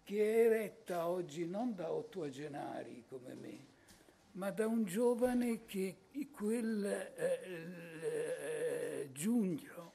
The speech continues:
du-, millenovecentottanta aveva due anni e mezzo. Era proprio del tutto estraneo. E ha una prima ministra,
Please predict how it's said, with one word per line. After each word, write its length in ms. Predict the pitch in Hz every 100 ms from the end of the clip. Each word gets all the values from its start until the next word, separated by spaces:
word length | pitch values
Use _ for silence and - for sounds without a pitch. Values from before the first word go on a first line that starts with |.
| _ -
du-, 480 | 196 165 185 170 151 156
millenovecentottanta 2000 | 151 156 180 208 185 160 156 151 156 - 208 202 - 196 - 214 196 143 143 - 165
aveva 420 | 170 180 165 160
due 360 | 147 175 175 180
anni 340 | 180 180 175
e 40 |
mezzo. 600 | 170 156 131 110 - - 110 - - _ - - - - - - - - -
Era 280 | 185 190
proprio 540 | 185 220 214 196 180 165
del 440 | 143 175 170 -
tutto 380 | 220 196 - 190
estraneo. 1000 | 175 - - 127 117 113 113 113 110 - - - - - - - - - - _ -
E 140 | 208 220
ha 140 | 247
una 280 | 240 196 180
prima 380 | 196 202 185 156
ministra, 800 | 151 147 147 147 - - 196